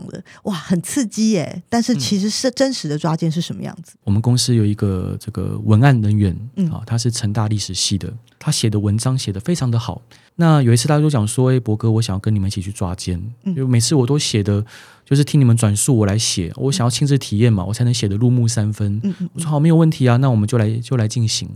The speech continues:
Speaker 1: 嗯。
Speaker 2: 有一次去抓奸，那个场景是这样的，就是客户呢，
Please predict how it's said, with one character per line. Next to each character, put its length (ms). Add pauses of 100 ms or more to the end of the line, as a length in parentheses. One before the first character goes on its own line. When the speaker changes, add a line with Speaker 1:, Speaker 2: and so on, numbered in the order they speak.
(260)
Speaker 1:
嗯。 160
Speaker 2:
有 60
一 40
次 120
去 100
抓 220
奸， 240
那 80
个 100
场 180
景 160
是 140
这 100
样 120
的， 80
就 100
是 120
客 200
户 240
呢， 260